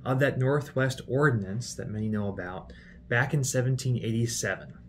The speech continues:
And we were led by Colonel Ebenezer Sprout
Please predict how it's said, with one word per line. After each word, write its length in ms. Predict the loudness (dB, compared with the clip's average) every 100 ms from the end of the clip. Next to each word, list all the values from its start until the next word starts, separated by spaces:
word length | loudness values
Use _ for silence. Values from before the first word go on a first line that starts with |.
| -18 -20 -18 -18 -18 -18 -6
And 120 | 0
we 80 | 2
were 140 | 4
led 340 | 4 6 4 4
by 220 | 0 0
Colonel 320 | -2 -2 0
Ebenezer 480 | 2 2 2 2 0
Sprout 480 | -2 2 4 4